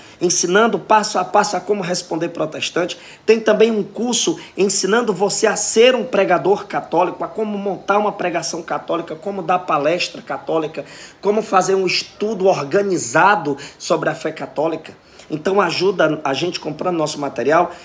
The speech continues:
E você que já tem o material, mas deseja ajudar a minha missão com uma doação de um real, dois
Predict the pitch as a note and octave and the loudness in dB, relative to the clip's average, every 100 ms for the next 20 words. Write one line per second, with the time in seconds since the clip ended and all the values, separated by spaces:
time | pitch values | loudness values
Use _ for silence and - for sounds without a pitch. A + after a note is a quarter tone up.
0 | - G3+ G#3 A#3+ A3 F#3+ G#3 G#3 G#3+ A3+ | -4 -2 0 0 0 2 2 2 0 2
1 | G#3 - D#3 D3 E3+ D#3 A#2 - _ _ | 0 0 2 4 4 2 -4 -18 _ _
2 | _ _ C3 F3 D3 E3+ F3 F#3 F3 E3 | _ _ 0 2 2 2 2 2 2 2
3 | E3+ F3 E3+ D#3 C#3 - F3+ E3+ D#3+ E3 | 4 4 2 -2 -2 -2 -2 -2 -4 -4
4 | D3+ D3 D3+ C#3+ D#3+ - F3 F3 C#3 E3 | -4 -4 -4 0 0 0 -4 -4 -4 -4
5 | C#3 C3+ D#3 C3 C#3 E3 C#3+ | -2 0 2 2 0 0 -2